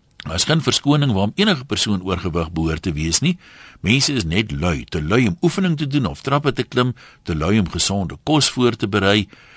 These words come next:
Die kitskos is om die hoek en ek laai sommer ietsie op na werk. Die laaste tyd walg ek al hoe meer wanneer ons Suid-Afrikaanse T V-produksie sulke dik akteurs gebruik en ek weier om dit te kyk.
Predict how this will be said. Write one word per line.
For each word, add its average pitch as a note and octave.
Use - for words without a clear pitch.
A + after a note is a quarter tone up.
Die -
kitskos A2
is F2
om B2+
die C#3+
hoek E3
en E2
ek D2
laai E2+
sommer G#2+
ietsie F2
op F2+
na E2
werk. E2
Die E2+
laaste B2
tyd B2
walg C3
ek A2+
al A#2
hoe C#3+
meer F#2+
wanneer E2+
ons G2+
Suid-Afrikaanse F2+
T C3
V-produksie F2
sulke E2
dik G2
akteurs B2+
gebruik E2
en F#2+
ek F2
weier A2
om G#2+
dit G#2
te F#3+
kyk. -